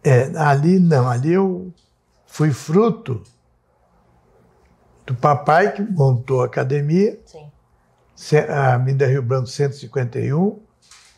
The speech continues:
Speaker 1: décimo sétimo andar e parte do décimo oitavo,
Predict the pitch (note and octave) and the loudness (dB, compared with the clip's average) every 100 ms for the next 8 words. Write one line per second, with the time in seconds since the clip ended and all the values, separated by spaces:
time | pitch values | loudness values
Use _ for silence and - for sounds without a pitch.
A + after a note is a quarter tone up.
0 | _ _ _ _ _ - A#2 A#2 D#3 E3 | _ _ _ _ _ -12 -6 2 4 4
1 | C#3 C#3+ B2+ - C3 A#2+ C3+ C3 B2+ C3+ | 0 -6 -6 -2 -2 -2 -4 -4 -2 2
2 | E3 D#3+ - D3+ D3+ - B2+ C3 B2 C3 | 2 2 -2 -2 -2 -4 -8 -6 -4 -4
3 | A2+ C3+ C#3 C#3+ D#3+ F3 G3+ G3+ | -6 -8 -8 -4 2 2 2 -4